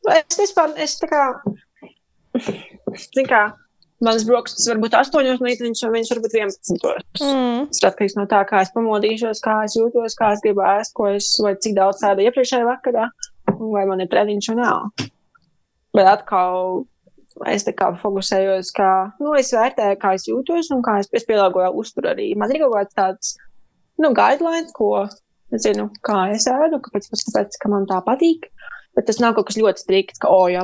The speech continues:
Speaker 1: obligāti brokastīm jābūt astoņos. Nu, tā nav. Es, es vēroju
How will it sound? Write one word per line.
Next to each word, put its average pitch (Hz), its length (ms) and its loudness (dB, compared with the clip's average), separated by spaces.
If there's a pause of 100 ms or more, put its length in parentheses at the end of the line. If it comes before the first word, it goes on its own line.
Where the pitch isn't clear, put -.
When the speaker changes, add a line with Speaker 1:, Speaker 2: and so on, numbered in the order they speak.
(120)
Speaker 1:
obligāti 190 520 -2
brokastīm 190 360 -2
jābūt 185 320 -4
astoņos. 202 580 -4 (280)
Nu, 254 140 0
tā 240 160 0
nav. - 300 -4 (1500)
Es, 202 160 -2 (160)
es 214 260 -2
vēroju 214 460 0